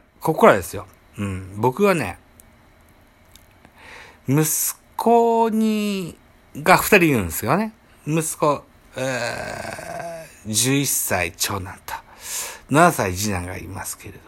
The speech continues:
ども、彼らの子供に、孫にですよ。僕にとって孫に、ポケモンを教えたいと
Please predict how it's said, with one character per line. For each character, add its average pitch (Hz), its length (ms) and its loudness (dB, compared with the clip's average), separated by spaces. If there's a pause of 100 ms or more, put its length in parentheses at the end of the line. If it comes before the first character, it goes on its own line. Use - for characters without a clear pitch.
(160)
ど 123 60 -6
も、 131 160 -6 (1040)
彼 254 360 8
ら 220 160 8
の 214 160 4
子 202 180 2
供 196 320 2
に、 208 420 2 (1700)
孫 190 340 8
に 131 140 -2
で 92 100 -6
す - 100 -8
よ。 82 60 -10
僕 107 240 0
に 208 80 2
と 185 120 2
っ - 20 0
て 120 100 4
孫 120 400 4
に、 113 380 -4 (1500)
ポ 120 100 6
ケ 208 100 8
モ 233 120 10
ン 214 100 4
を 202 80 8
教 190 100 6
え 180 100 8
た 151 100 6
い 113 80 0
と - 60 -18